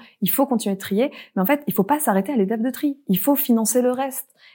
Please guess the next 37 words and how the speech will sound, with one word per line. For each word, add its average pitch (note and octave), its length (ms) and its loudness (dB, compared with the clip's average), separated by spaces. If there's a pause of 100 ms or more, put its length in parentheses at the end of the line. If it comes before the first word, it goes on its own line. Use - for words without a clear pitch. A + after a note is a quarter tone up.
Et, G3 400 4
euh, F#3 560 0
là G#3+ 240 4
où, G3 260 0
bah, F3+ 480 -2
les F#3+ 140 2
metteurs G3+ 240 2
sur F#3 160 -4
un F3 40 -4
marché, E3+ 220 -2
souvent, A#3+ 340 0
en G#3 60 0
fait, A#3+ 240 -2
euh, C4 140 0
ils - 240 -16
s'arrêtent A3 260 2
à F#3+ 60 2
l'étape E3+ 240 0
de E3+ 80 0
tri C#4+ 180 -2
parce G#3+ 140 -8
qu'après, A3+ 240 -2
ils - 20 4
disent, « A3 160 2
Bah, F#3 80 2
c'est E3+ 140 -4
le - 20 -2
problème F3 320 -2
des A3+ 180 0
autres. » A3+ 240 -8 (300)
Non. A#3 280 6 (280)
Si - 180 2
t'es A3 380 2 (300)
un F3 160 2
bon, A#3+ 340 4
euh, A#3 120 -2
un E3+ 720 -2